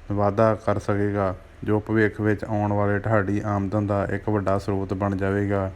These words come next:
ਸਰਕਾਰ ਨਾਲ ਜੁੜੇ ਹੋਏ ਅਧੂਰੇ ਕੰਮ ਵੀ ਤੁਹਾਡੇ ਹੁਣ ਪੂਰੇ ਸਫਲਤਾਪੂਰਵਕ ਹੋ ਜਾਣਗੇ। ਰਾਜਨੀਤੀ ਦੇ ਨਾਲ ਜੁੜੇ ਲੋਕਾਂ ਨੂੰ ਇਸ ਦੌਰਾਨ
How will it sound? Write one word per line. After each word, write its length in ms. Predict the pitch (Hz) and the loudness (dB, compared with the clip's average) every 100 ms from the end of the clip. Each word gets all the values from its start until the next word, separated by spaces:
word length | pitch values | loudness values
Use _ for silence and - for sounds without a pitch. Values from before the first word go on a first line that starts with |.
| - - - - - | -12 -20 -20 -20 -14
ਸਰਕਾਰ 460 | - 107 104 107 107 | -2 -2 2 4 4
ਨਾਲ 240 | 107 107 | 4 2
ਜੁੜੇ 240 | 104 98 104 | 2 0 2
ਹੋਏ 220 | 107 101 107 | 2 0 0
ਅਧੂਰੇ 320 | 107 104 98 | 0 2 0
ਕੰਮ 360 | 101 101 104 104 | 0 0 0 2
ਵੀ 240 | 104 95 95 - - - - | 0 -2 -6 -20 -20 -14 0
ਤੁਹਾਡੇ 300 | 107 101 104 | 2 4 2
ਹੁਣ 200 | 110 101 | 0 0
ਪੂਰੇ 380 | 101 98 110 101 | -2 0 2 2
ਸਫਲਤਾਪੂਰਵਕ 960 | 107 98 104 104 101 98 101 98 104 | 0 -2 0 0 0 -2 -2 -2 0
ਹੋ 180 | 107 98 | 0 0
ਜਾਣਗੇ। 520 | 95 98 101 98 95 90 - - - - - - - - - 107 | 0 -2 0 -2 -2 -6 -18 -20 -20 -20 -20 -20 -20 -18 -4 2
ਰਾਜਨੀਤੀ 540 | 107 107 107 104 110 | 4 4 2 0 2
ਦੇ 80 | 110 | 2
ਨਾਲ 260 | 107 107 | 4 2
ਜੁੜੇ 260 | 104 101 107 | 2 2 2
ਲੋਕਾਂ 400 | 104 98 110 107 | 2 -2 0 2
ਨੂੰ 260 | 104 98 92 - - - - - | 2 -2 -4 -12 -20 -20 -20 -2
ਇਸ 260 | 107 104 110 104 95 | 0 0 0 -2 0
ਦੌਰਾਨ 500 | 101 101 101 104 | 0 0 2 0